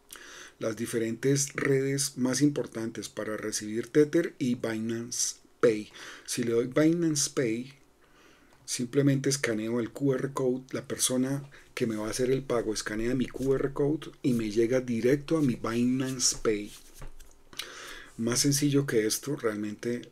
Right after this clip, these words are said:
eh, no he visto, de todo lo que he revisado, que créanme que son bastantes,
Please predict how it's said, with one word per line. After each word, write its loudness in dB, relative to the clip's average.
eh, -16
no -4
he 4
visto, 4
de -4
todo 2
lo 6
que 0
he -2
revisado, 2
que -16
créanme 0
que -10
son -6
bastantes, -2